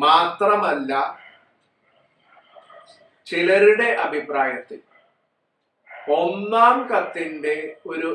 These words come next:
എക്സ്പാൻഡഡ് വേർഷൻ ആണ് സമസ്ത വിശ്വാസികൾക്ക് എഴുതിയിട്ടുള്ള രണ്ടാം കത്ത് എന്നുകൂടെ ശ്രദ്ധേയമായി പറയേണ്ടിയിരിക്കുന്നു. ഒന്നാം കത്താകട്ടെ തന്റെ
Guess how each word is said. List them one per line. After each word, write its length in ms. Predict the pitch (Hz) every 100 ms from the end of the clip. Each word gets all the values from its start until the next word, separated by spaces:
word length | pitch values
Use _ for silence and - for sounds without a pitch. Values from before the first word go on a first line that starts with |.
| - 170
എക്സ്പാൻഡഡ് 920 | - - - 214 214 226 226 247 247 - 156
വേർഷൻ 400 | 156 151 - 160 143
ആണ് 220 | 135 135 135 - - _ -
സമസ്ത 320 | 143 135 131 147 143
വിശ്വാസികൾക്ക് 640 | - - - 143 131 127 127
എഴുതിയിട്ടുള്ള 600 | 123 123 120 127 117 117 110 - - - 135
രണ്ടാം 440 | 139 131 135 135 135 139
കത്ത് 320 | 120 - 123 - _ _ _ _ 139
എന്നുകൂടെ 560 | 139 170 170 147 135 131 - -
ശ്രദ്ധേയമായി 640 | - 139 123 131 135 131 127
പറയേണ്ടിയിരിക്കുന്നു. 800 | 131 120 120 123 120 113 - _ _ _ _ _ _ _ _ _ - - _ _ - 170
ഒന്നാം 420 | 196 220 240 247 262 262
കത്താകട്ടെ 840 | 269 262 220 - 151 151 143 139 - _ - _ _ _ _ _ _ _ _ _ _ _ _ 170
തന്റെ 460 | 185 202 208 240